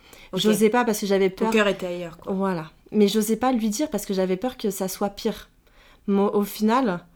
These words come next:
Speaker 2: comme il s'en doutait et que moi, je, je, je, je reniais tout ce qu'il me disait, c'était peut-être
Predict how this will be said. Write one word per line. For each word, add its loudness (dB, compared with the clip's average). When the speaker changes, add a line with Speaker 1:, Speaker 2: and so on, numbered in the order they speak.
Speaker 2:
comme 2
il 2
s'en -2
doutait -4
et -2
que -4
moi, 2
je, -4
je, -10
je, -14
je -16
reniais -8
tout -16
ce -14
qu'il -12
me -8
disait, -10
c'était -2
peut-être 2